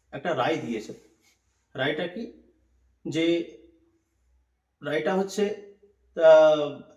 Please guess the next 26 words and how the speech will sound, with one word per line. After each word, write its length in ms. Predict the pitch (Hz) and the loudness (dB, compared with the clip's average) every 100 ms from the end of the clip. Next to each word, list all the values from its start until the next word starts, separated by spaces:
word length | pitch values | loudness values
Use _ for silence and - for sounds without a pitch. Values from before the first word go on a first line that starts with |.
| - | -16
একটা 260 | 147 - | -12 -8
জমি 280 | 165 160 175 | -6 -4 -6
সংক্রান্ত 520 | 180 170 170 175 170 208 - - _ _ | -6 -6 -4 -6 -6 -8 -12 -18 _ _
বিষয় 340 | 147 - 175 175 | -16 -8 -6 -4
নিয়ে 300 | 190 - - _ _ _ _ | -6 -8 -16 _ _ _ _
মহামান্য 420 | 143 151 165 165 156 | -10 -6 -6 -4 -4
আদালত 380 | 143 156 165 | -4 -6 -6
রায় 200 | 156 147 | -6 -8
দিয়েছে 300 | 147 165 165 | -6 -10 -8
এবং 400 | 226 165 160 160 - | -8 -8 -10 -12 -12
তিলখোজা 380 | 170 175 180 180 | -12 -10 -10 -10
গ্রাম 240 | 143 151 151 | -6 -8 -8
পঞ্চায়েতকে 840 | 165 170 170 170 190 202 - - _ _ _ | -10 -8 -8 -6 -6 -6 -10 -20 _ _ _
এই, 180 | 160 165 147 - - | -4 -2 -2 -8 -14
এই 200 | 156 170 | -4 -2
রায় 340 | 156 151 190 - - _ _ - | 2 0 -2 -6 -14 _ _ -6
কার্যকর 440 | 143 143 156 170 | -6 -4 -6 -4
করার 320 | 156 156 156 | -2 -2 -2
জন্য 340 | 170 180 226 - | -4 -8 -8 -6
বলেছে। 320 | 143 - - - - _ _ _ _ _ _ _ | -2 -2 -6 -16 -20 _ _ _ _ _ _ _
তো 340 | 185 190 185 - - - | 0 0 -2 -8 -12 -8
তিলখোজা 380 | 175 175 185 | -8 -6 -6
গ্রাম 220 | 160 170 170 | -4 -4 -4
পঞ্চায়েত 380 | 175 175 190 208 - | -6 -4 -6 -6 -8
ওই 200 | 170 175 | -8 -2
রায়ে, 360 | 156 160 190 | 0 0 -2